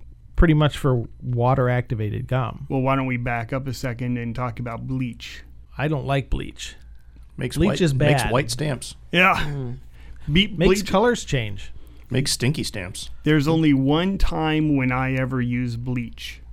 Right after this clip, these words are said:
Speaker 2: and I try to use very little of it. And that's when I'm soaking stuff off colored envelopes, like Christmas stamps.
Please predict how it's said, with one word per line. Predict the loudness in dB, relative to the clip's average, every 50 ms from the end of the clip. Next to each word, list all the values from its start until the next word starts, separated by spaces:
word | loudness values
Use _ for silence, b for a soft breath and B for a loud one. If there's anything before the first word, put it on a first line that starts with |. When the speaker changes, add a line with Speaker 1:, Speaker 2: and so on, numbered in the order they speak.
| -18 -18 -18 -16 -16 -12 -6 -2
Speaker 2:
and | 0 0 2 2 2 2
I | 2 4 4 4 2
try | 2 0 2 2 2 2 2 0 0
to | 0 0
use | 0 2 0 0 0
very | 0 0 0 0 0 -2
little | -2 -2 0 0 -2 -2 -4
of | -6 -8 -8
it. | -10 -12 -14 -16 b b b b b b b b b b b b b
And | 4 4 6
that's | 4 4 2 0 0
when | 2 2 2 2
I'm | 2 0 -2
soaking | -2 -2 -2 -2 -2 -2 -2 -2 -2 0 -2
stuff | -2 -2 -2 0 0 0 -2 -4 -10 -8 -6
off | -6 -4 -4 -6 -10 -12
colored | -8 -2 0 2 2 4 2 2 2
envelopes, | 0 0 0 0 0 0 -2 -6 -8 -8 -8 -8 -8 -6
like | -6 -6 -6 -6
Christmas | -2 0 0 0 2 0 -2 -2 0
stamps. | 0 0 0 0 0 -2 -6 -8 -10